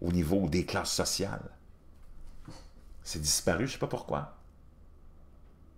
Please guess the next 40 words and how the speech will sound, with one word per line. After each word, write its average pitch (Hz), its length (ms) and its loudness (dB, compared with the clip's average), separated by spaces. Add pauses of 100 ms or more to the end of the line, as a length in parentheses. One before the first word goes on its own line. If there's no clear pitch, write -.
Bon, - 100 -4
on - 20 4
le - 60 8
sait - 220 6
pourquoi, - 260 4
parce - 140 -2
que 87 100 0 (400)
c'est - 140 -10
comme 76 140 -2
ça - 120 2
qu'ils 82 160 -4
nous 80 180 -2
ont 80 80 0
piégés. 76 500 -2 (840)
En 80 140 0
oubliant 82 440 6
ça, 120 240 4
en 82 40 0
dis-, - 160 0
faisant 135 280 8
disparaître 165 500 8
ça, 202 340 6 (1120)
les 98 120 8
médias 104 320 10
collaborateurs, 95 800 10
hein, 73 160 2
ont - 40 0
fait - 280 -2
disparaître 151 440 8
ça, 170 320 2 (240)
cette - 260 0
analyse 95 520 4
des 80 100 4
classes 87 260 2
sociales, 76 480 0
des 80 140 4
pauvres 87 240 2
contre 82 220 -2
les 78 100 0
riches. 90 300 -4